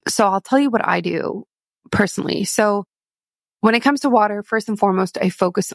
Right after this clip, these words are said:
on it. This is for at home. I focus it, focus on it being filtered. So I have a couple of different filters that I use. I have a jug, and then I also have another filter that it goes through when I make coffee or tea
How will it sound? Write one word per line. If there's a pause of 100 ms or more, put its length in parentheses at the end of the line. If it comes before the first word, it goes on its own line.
on (280)
it. (160)
This
is
for
at
home.
I
focus
it, (260)
focus
on
it
being
filtered. (640)
So
I
have
a
couple
of
different
filters
that
I
use.
I
have
a
jug, (440)
and
then
I
also
have
another
filter (220)
that
it
goes
through
when
I
make
coffee
or
tea